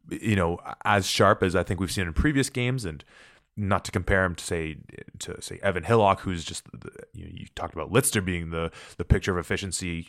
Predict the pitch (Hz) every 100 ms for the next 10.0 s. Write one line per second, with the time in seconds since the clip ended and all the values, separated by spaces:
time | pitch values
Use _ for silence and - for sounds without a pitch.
0 | 123 - 82 - - 98 104 101 87 82
1 | 78 78 78 76 71 _ _ - - -
2 | - 92 85 - 87 82 95 90 80 -
3 | 92 80 _ _ _ _ _ _ - -
4 | - 92 80 - 107 104 98 92 92 87
5 | 87 76 - - - 131 139 175 - 135
6 | - 113 101 87 95 87 - 90 - 95
7 | 92 87 78 - 107 98 104 98 92 90
8 | 87 82 - - - 92 87 82 73 _
9 | _ _ - - - _ 95 82 -